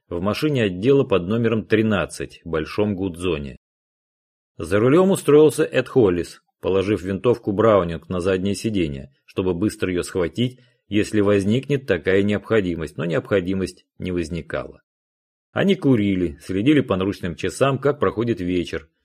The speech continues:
наблюдали за тем, как время от времени какой-нибудь пьянчушка брел, спотыкаясь, из одного питейного заведения северной стороны в другое. Но в первую очередь старались оставаться начеку,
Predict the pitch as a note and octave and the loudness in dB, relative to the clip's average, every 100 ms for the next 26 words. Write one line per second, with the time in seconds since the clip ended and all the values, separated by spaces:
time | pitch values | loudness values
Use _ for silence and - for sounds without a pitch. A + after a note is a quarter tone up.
0 | _ - F#2 G2+ A2+ D3+ E3 C3+ A#2 - | _ -6 -2 2 4 6 8 6 4 4
1 | C#3 C#3+ B2+ - - F2+ F#2+ B2 C#3+ G2+ | 4 2 0 -10 -4 -4 0 2 4 2
2 | F2 F#2+ C#3+ C#3+ C#3 C3+ C3 F#2 D3+ A#2+ | 0 2 2 2 2 0 -2 -2 -2 0
3 | F2 E2+ - F2+ E2+ - C3+ - F#2+ F#2 | 0 -2 -2 -4 -2 -2 -2 -2 -2 2
4 | B2 C3 - F#2 - D#2 B2 B2 G#2 - | 2 0 -2 -6 -4 2 6 6 4 -4
5 | D2+ C#2+ D#2 E2+ B2+ C#3 A#2+ C3 A#2+ A2+ | -12 -8 -4 2 2 2 0 0 0 0
6 | F#2 G2 G2 A2 G#2+ F#2 F#2+ G2 F#2+ F#2+ | 0 -2 0 0 0 -2 -2 -2 -2 -4
7 | - F2+ F2 F2+ E2 _ _ E2+ E2 F2 | -6 -6 -6 -6 -10 _ _ -10 -4 -4
8 | F2 E2 D2 C2 - _ _ _ _ _ | -2 -2 -2 -6 -14 _ _ _ _ _
9 | _ F#2 G2+ - D#3 D#3+ D3 C3 D#3 D#3 | _ -4 -4 0 4 6 6 4 2 0
10 | D3+ C#3+ - G#2+ A2+ C3 - F#2 - F#2 | -2 -4 -2 0 2 2 0 -6 -4 0
11 | A#2+ - A2+ G#2 - A2 - D2+ | 0 0 -4 -4 -4 -8 -6 -12